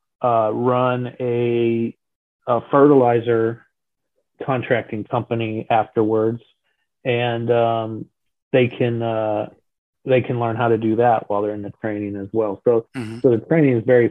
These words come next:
Speaker 1: flexible, but it's, it's on average six months of training, and,
Speaker 2: Mm-hmm.
Speaker 1: uh, they can do rotations. They can try different things,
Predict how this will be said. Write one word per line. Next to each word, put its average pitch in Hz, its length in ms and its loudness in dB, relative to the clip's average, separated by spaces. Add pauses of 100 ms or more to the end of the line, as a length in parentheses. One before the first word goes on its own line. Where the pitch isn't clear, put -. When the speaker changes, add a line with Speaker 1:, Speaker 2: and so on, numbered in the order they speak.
Speaker 1:
flexible, 110 480 0
but 131 200 2
it's, 147 220 4
it's 165 500 -2
on 143 180 -2
average 120 300 0 (100)
six 123 160 -2 (100)
months 110 320 -8
of 120 120 -2 (300)
training, 117 460 -2
and, 113 320 -4
Speaker 2:
Mm-hmm. 113 280 2
Speaker 1:
uh, 110 40 0 (400)
they 123 200 2
can 127 200 -4
do 120 140 4
rotations. 117 720 0
They 113 140 -2
can 107 180 -12 (100)
try 113 220 0
different 127 400 0
things, 131 340 -2